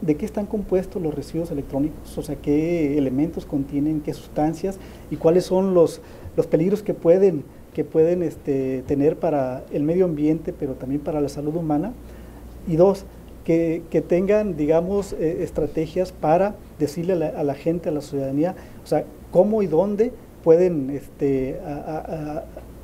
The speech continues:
llevar su, a llevar su, disponer sus residuos, de tal manera que el, la sociedad tenga información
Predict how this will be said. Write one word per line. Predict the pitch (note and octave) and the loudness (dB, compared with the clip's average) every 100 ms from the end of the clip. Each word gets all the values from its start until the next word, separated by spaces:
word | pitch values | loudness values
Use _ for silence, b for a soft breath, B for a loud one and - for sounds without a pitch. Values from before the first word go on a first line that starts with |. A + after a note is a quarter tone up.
| - D#3 | -6 4
llevar | D3+ D#3 F3+ | 6 6 2
su, | G3+ | 0
a | D#3 F3 D3+ - - | -2 -2 -4 -6 -6
llevar | D3 D#3 | -2 -2
su, | G3 E3+ | 0 -2
disponer | D#3+ - D3 E3 | -4 -2 2 2
sus | - | 0
residuos, | F3 D#3 F3 E3 G#3+ - B B B - | -2 -2 -2 -2 -4 -8 B B B -6
de | D3+ | 0
tal | G#3 G#3+ | 4 6
manera | B3 A#3 B3 | 6 6 2
que | B3 F3 D#3+ E3+ D3+ | 2 0 0 0 0
el, | C#3 C3+ D3+ | -2 -4 -4
la | C#3 | -2
sociedad | D#3 D#3+ D3+ F3 G3+ - | -4 0 2 2 -2 -2
tenga | E3+ F3+ F#3 | -2 0 -2
información | F3+ D3+ C#3 C3+ - D#3+ E3+ F#3+ | -2 -2 -2 -2 -2 0 2 0